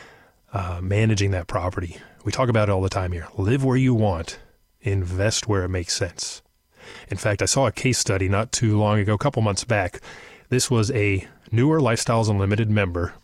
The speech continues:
on the west coast of Canada, investing all the way across the continent in Georgia, all the way over on the east coast of the United States.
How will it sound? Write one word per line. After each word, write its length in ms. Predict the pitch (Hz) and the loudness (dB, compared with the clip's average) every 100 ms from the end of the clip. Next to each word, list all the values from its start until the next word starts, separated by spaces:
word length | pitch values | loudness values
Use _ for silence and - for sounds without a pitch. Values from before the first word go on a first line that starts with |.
| - - | -20 -8
on 300 | 104 101 98 | -2 0 2
the 260 | 95 95 92 | 2 0 0
west 380 | 90 98 104 - | 0 0 0 -2
coast 280 | 107 92 98 | -2 0 -2
of 100 | - | -4
Canada, 520 | - 95 85 80 - _ _ _ _ _ _ | -4 -2 -4 -8 -14 _ _ _ _ _ _
investing 460 | 110 101 120 - 98 | -4 0 0 0 -2
all 540 | 123 175 180 175 175 | 0 0 2 2 2
the 80 | 170 | 2
way 120 | 156 | 2
across 380 | 151 - 123 - | 2 0 0 0
the 100 | 120 | -2
continent 560 | - 117 110 90 107 - _ _ _ | 0 0 0 -2 -4 -10 _ _ _
in 200 | 95 87 | -6 0
Georgia, 520 | 98 98 85 85 - _ _ _ _ _ - | 2 2 0 -6 -12 _ _ _ _ _ -8
all 180 | - 120 | -2 2
the 60 | |
way 80 | 117 | 2
over 180 | 113 104 | 4 2
on 80 | 95 | 0
the 180 | 98 120 | 0 0
east 260 | 113 - | 0 -2
coast 280 | - 98 - | -2 -2 0
of 40 | 98 | 0
the 60 | |
United 340 | 92 92 87 90 | 2 0 0 -2
States. 500 | - 85 - - | -4 -4 -6 -8